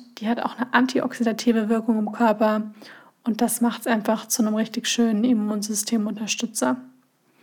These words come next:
Und gerade wenn eben Erkältungen da sind, wenn die Grippezeit da ist, dann ist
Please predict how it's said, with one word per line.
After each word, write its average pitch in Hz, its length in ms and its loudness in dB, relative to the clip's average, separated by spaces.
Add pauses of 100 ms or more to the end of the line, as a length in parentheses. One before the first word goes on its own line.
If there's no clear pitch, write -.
(840)
Und 240 120 4
gerade 220 380 6
wenn 214 160 2
eben 220 320 0
Erkältungen 240 560 2
da 214 260 6
sind, 208 440 2
wenn 214 100 2
die 220 100 -2
Grippezeit 247 680 2
da 214 240 4
ist, 233 320 0
dann 226 100 2
ist - 320 -4